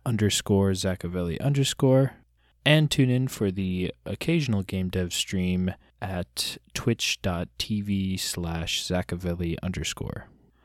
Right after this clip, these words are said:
We also have a community Discord that's open to everyone. It's where we host our game a month, um, jam,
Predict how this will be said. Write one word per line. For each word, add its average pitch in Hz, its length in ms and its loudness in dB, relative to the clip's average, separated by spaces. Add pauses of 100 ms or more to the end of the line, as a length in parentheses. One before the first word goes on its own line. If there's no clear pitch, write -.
(240)
We 117 80 4
also 131 180 4
have 117 160 4
a 113 60 4
community 110 500 2
Discord 131 540 4
that's 87 200 -2
open 110 280 0
to - 120 -4
everyone. 127 560 2
It's - 280 -2
where 113 100 -2
we 101 140 0
host 117 360 -2
our 92 360 -2
game 151 340 0
a - 140 -2
month, 101 640 -4
um, 90 360 0
jam, 151 560 2